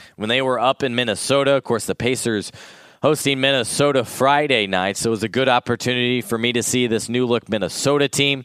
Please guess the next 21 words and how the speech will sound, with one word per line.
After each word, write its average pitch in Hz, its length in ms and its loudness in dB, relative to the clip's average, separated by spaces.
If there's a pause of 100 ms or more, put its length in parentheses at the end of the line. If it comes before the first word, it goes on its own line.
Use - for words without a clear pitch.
and 139 220 0
also 143 360 0
check 139 360 0
out 131 280 2 (480)
this 135 280 -2
Golden 131 400 -2
State 131 400 -2
Warriors 123 640 -2
team. 90 240 -4 (180)
They're 147 100 0
ten 190 360 0
and 165 120 0
oh. 160 140 4
It's 165 160 -2
their 127 160 0
best 160 380 -2
start 165 420 2
in 143 160 -4
franchise 139 580 0
history. 131 400 0
And 95 100 -6